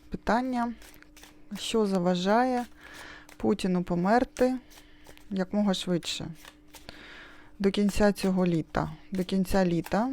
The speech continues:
дві тисячі двадцять третього року, щоб Путін помер.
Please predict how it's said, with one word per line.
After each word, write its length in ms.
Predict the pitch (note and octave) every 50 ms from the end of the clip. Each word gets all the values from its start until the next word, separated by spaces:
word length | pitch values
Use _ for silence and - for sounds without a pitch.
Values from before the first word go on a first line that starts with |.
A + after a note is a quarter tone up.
| B3 A3+
дві 80 | - F#3+
тисячі 320 | F3+ - G3+ - - -
двадцять 340 | F#3 F3 F3+ F3+ F3 - -
третього 420 | - F3+ F3 E3 E3+ - F3 E3 D#3+
року, 380 | D#3+ D#3 E3+ - - A3+ C4+
щоб 220 | C4+ - - F#3+ F#3
Путін 360 | - - F#3+ - - F#3 F3
помер. 360 | - F3 E3 D#3+ D#3 - -